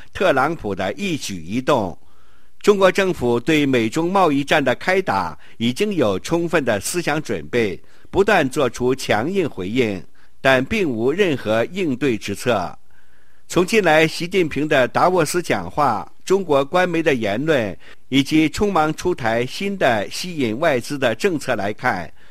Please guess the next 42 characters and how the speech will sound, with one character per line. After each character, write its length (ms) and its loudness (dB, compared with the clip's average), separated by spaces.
中 200 0
国 160 4
上 240 0
下 420 2
对 180 2
这 200 -2
场 380 0
美 240 2
中 240 -2
贸 200 4
易 140 -2
战 360 0
充 300 0
满 160 0
了 140 2
恐 280 -4
惧 160 -4
感。 400 -4
有 180 6
一 120 0
种 240 2
说 160 2
法 200 2
是， 400 2
美 180 2
国 260 4
终 280 2
结 320 2
经 260 -2
济 240 0
全 260 -2
球 200 -2
化 360 2
和 140 2
与 220 2
中 240 -2
国 260 4
开 240 2
打 240 -2
贸 200 4
易 120 0
战， 380 2